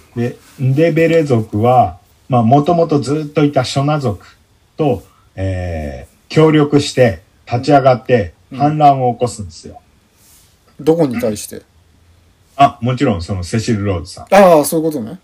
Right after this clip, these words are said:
Speaker 2: うん。
Speaker 1: はい。まあ、でも、あの、やっぱもう、その頃って、多分、えー、産業革命がイギリスとかの方で起こってて、
Speaker 2: うん。
Speaker 1: それで、多分相当強くなってたんですよね。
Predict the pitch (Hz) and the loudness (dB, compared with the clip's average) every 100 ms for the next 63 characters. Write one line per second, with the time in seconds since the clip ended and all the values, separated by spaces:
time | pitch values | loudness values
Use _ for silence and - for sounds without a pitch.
0 | _ 165 131 107 101 _ - 101 78 - | _ -12 -10 -10 -14 _ -8 -8 -8 -14
1 | _ _ _ - 160 131 120 165 156 147 | _ _ _ -8 0 2 2 0 0 -2
2 | - 113 110 107 104 - 95 - 92 131 | 0 0 0 0 -2 -2 0 0 2 2
3 | 123 - _ - 170 208 226 220 147 - | 2 -2 _ -8 -4 0 2 2 2 -4
4 | 92 92 - _ _ - 180 180 156 113 | -8 -6 -8 _ _ -6 -6 -4 -4 -2
5 | 110 101 - 107 101 98 98 - 220 254 | -2 -4 -8 -6 -4 -6 -6 0 2 2
6 | 269 262 254 240 190 120 98 87 80 80 | 0 0 0 0 0 -2 0 -2 -2 -4
7 | - - 107 127 127 123 131 113 95 90 | -10 -10 -6 -2 -4 -4 -6 -2 -2 -2
8 | 92 87 101 98 131 - - 85 82 101 | -4 -4 -6 -2 -4 -4 -12 -12 -4 -2
9 | 101 95 _ - 147 123 113 160 208 208 | 0 -4 _ -10 -8 -6 -2 0 2 2
10 | 196 - - _ _ _ - 180 147 98 | 0 -2 -6 _ _ _ 0 0 0 -6
11 | - 190 202 190 - 185 113 87 98 98 | -2 -2 -2 -6 -4 -6 -6 -6 -8 -6
12 | 80 71 73 - - 107 143 | -10 -10 -12 -14 -14 -10 -10